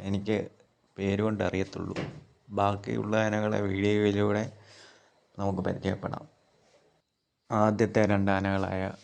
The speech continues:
ഇന്ദ്രസൻ, ദാമോദർ ദാസ് എന്നീ രണ്ട് ആനകളെ മാത്രമേ എനിക്ക്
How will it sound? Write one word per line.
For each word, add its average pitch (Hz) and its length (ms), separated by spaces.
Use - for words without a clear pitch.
ഇന്ദ്രസൻ, 107 560
ദാമോദർ 98 600
ദാസ് 101 340
എന്നീ 104 320
രണ്ട് 101 260
ആനകളെ 101 400
മാത്രമേ 98 440
എനിക്ക് 95 320